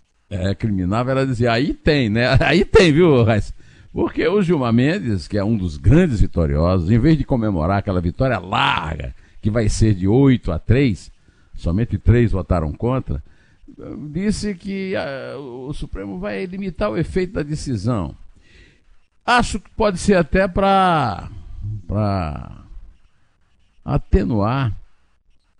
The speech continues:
o golpe, né? Foi um golpe. O, o Supremo, é, o Supremo simplesmente criou uma coisa que não tava na lei. Você pode até dizer, "Olha, isso é razoável." Mas não tá na lei, o Supremo não pode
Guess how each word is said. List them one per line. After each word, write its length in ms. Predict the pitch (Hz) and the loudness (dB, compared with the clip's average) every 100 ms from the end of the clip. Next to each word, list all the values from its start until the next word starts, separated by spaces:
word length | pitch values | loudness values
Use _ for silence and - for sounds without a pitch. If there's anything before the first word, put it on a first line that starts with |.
| _ _ _ _ | _ _ _ _
o 220 | - 180 | -8 -8
golpe, 540 | 101 117 156 131 - - | -6 -2 -2 -2 -4 -4
né? 120 | 82 | -6
Foi 120 | - | -8
um 160 | 392 294 | -6 -6
golpe. 340 | 127 151 - | -2 -2 -2
O, 440 | 87 104 107 110 107 | -8 -8 -8 -10 -12
o 80 | 120 | -12
Supremo, 880 | - 139 151 180 190 196 185 - 104 - _ - _ _ _ - | -8 -4 -2 -2 -2 -4 -6 -8 -14 -18 _ -20 _ _ _ -14
é, 560 | 87 98 98 85 58 52 | -8 -4 -4 -6 -10 -12
o 100 | 135 | -12
Supremo 340 | - - - 233 | -10 -14 -10 -8
simplesmente 640 | - 285 226 110 156 175 - - _ _ - - | -8 -6 -8 -4 -4 -6 -12 -20 _ _ -20 -2
criou 440 | 208 165 175 196 | 2 6 6 6
uma 140 | 165 | 4
coisa 280 | 131 175 185 | 0 0 0
que 80 | 185 | 0
não 160 | 196 175 | -2 0
tava 240 | 170 170 | 0 0
na 160 | 175 156 | -2 2
lei. 140 | 135 | 2
Você 180 | 160 196 | 0 -2
pode 180 | 214 180 | 0 0
até 220 | 180 196 | 0 0
dizer, 220 | 156 180 | 0 0
"Olha, 280 | 208 90 - | -2 -6 -10
isso 200 | 180 180 | -8 -6
é 40 | |
razoável." 460 | 170 165 139 110 - - - | -4 -4 -2 -4 -6 -18 -10
Mas 180 | - 226 | 0 4
não 140 | 240 185 | 4 6
tá 160 | 208 | 4
na 140 | 190 151 | 4 2
lei, 160 | 185 | 4
o 60 | 196 | 4
Supremo 400 | 185 - 185 180 | 0 0 0 0
não 160 | 180 | -2
pode 340 | 160 160 160 | 0 0 0